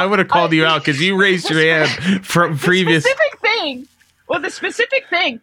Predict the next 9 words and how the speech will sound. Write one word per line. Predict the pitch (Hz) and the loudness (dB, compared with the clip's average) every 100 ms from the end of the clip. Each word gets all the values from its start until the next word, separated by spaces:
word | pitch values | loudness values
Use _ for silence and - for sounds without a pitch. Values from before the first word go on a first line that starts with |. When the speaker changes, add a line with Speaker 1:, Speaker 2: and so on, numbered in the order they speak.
| - _ | -20 _
Speaker 2:
it's | 330 - | -4 -2
like, | 311 - | -2 -4
where | 254 277 415 554 508 | -4 0 2 2 0
the | 233 - _ | -4 -10 _
fuck | 330 392 - - | 0 0 0 -4
do | 277 | 0
I | 247 233 | 0 -2
find | _ 320 392 370 240 226 | _ 0 2 2 0 -4
Speaker 1:
Mm. | 269 | -8